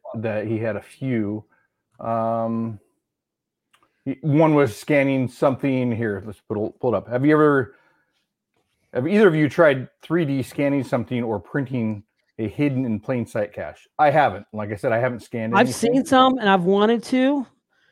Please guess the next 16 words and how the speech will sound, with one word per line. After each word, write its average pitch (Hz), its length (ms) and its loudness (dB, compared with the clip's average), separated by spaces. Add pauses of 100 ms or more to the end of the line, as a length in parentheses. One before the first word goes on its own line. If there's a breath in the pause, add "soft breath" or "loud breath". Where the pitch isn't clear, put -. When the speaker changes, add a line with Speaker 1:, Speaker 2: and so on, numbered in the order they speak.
(540)
Speaker 2:
Um, 180 400 4
there 214 140 6
was 214 160 2
one 208 320 4
that 180 120 0
was 175 140 -6
here 196 160 2
locally, 180 680 2 (500)
um, 160 500 -2 (280)
that 175 120 2
I 170 60 2
really 180 320 4
wanted 175 280 0
to 160 60 -6
do. 170 480 0 (640)
Um, 147 400 -4